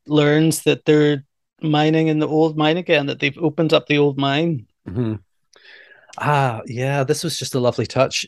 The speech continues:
Speaker 2: you know, and it happened a few times in this episode where we're getting more transported into a magical world, and the el-, and
Speaker 1: Yeah.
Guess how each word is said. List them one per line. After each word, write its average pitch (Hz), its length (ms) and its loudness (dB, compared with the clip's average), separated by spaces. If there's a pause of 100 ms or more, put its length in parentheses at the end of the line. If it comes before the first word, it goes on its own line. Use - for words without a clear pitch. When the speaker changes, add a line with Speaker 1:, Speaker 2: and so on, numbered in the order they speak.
Speaker 2:
you 131 160 0
know, 131 160 2
and 131 160 0
it 131 100 2
happened 151 240 0
a 123 40 0
few 123 200 -4
times 135 360 -2
in 131 80 0
this 131 200 -2
episode 123 400 -2
where 110 420 2 (420)
we're 117 80 -2
getting 120 320 0
more 131 200 4
transported 117 600 -2
into 113 240 -2
a 104 60 2
magical 104 520 -2
world, 98 520 0
and 107 160 -4
the - 100 -6
el-, 120 220 0
and 139 200 -2
Speaker 1:
Yeah. 135 280 -2